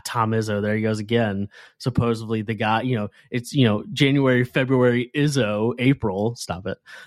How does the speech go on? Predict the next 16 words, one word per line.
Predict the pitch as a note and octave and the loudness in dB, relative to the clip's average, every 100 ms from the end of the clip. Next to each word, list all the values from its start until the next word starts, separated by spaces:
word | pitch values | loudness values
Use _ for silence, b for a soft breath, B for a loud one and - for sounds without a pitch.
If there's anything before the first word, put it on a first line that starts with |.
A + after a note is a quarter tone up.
| C3+ | -4
Um, | B2 A2 G2+ F#2 G2 - - | 0 2 0 -2 -8 -12 -4
that | C3+ A#2+ G#2+ | 0 0 -2
is | G2 - | -6 -14
silly, | - - _ _ | -20 -20 _ _
by | - | -20
the | - | -20
way. | _ - - | _ -20 -2
That, | A#2+ A2+ A#2 | 0 2 2
that | A2+ G#2 | 2 0
one, | G2 G2 | -6 -4
that | A#2 G#2+ | -2 0
one | G#2 | 0
is | F#2+ F#2+ | -2 -4
silly. | - G2 G2+ | -4 -2 2
You | B2+ | 0
can't, | - C#3+ B2 A#2+ | 2 0 0 -2